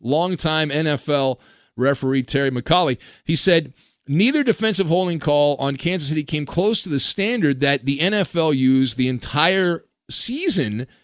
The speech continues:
for that particular call, all season, and certainly not what we saw," according to McCauley, "in the Tampa Bay Green Bay game."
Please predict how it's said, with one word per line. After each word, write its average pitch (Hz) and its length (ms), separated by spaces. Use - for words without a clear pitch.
for 170 180
that 175 320
particular 185 540
call, 220 440
all 220 300
season, 185 400
and 170 160
certainly 285 400
not 180 380
what 196 480
we 208 320
saw," 220 320
according 180 380
to 165 40
McCauley, 170 580
"in 208 240
the 175 100
Tampa 196 420
Bay 165 380
Green 170 640
Bay 151 520
game." 170 600